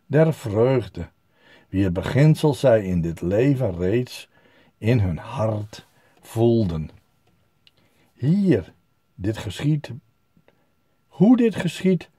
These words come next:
blijft ons hier een verborgenheid. Van stonden aan, zegt de belijdenis. En zij wijst daarmee alle fantasieën van een vage vuur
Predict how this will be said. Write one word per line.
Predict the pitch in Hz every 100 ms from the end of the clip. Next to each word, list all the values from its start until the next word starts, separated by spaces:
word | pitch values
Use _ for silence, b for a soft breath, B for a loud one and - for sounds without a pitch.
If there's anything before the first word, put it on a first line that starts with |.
| _ _ _
blijft | 104 143 190 165
ons | 151 117 - -
hier | 101 139 180 190 190
een | 165
verborgenheid. | 156 160 104 98 87 78 73 73 71 76 _ _ _ _ _ _ _ _ _ _ _ _ _ _
Van | - 101
stonden | - 151 208 220 202
aan, | 160 120 85
zegt | 92 78
de | -
belijdenis. | - 117 - - - - - - _ _ -
En | 82
zij | 123 113 101
wijst | 87 127 127 107
daarmee | 107 98 104 -
alle | 135 156 170 165
fantasieën | 143 135 127 - - 160 160 160 110
van | 120
een | 98
vage | - 104 107 104 101
vuur | - 107 113